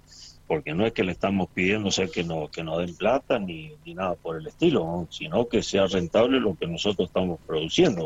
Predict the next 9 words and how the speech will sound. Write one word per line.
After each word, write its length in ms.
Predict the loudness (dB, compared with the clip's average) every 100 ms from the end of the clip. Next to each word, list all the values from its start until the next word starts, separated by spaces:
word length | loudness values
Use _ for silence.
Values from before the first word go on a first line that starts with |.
| -8
¿no? 60 | -12 -20 -20 -20 -20 -20 -20 -20 -6
Por 140 | -6
encima, 340 | -2 0 2 2
o 20 |
sea, 140 | 2
estamos, 1040 | 2 2 4 4 4 4 2 0 -2 -4 -4
estamos 340 | 2 4 4
trabajando 640 | 4 4 4 2 2 0 -4
y, 240 | -4 -10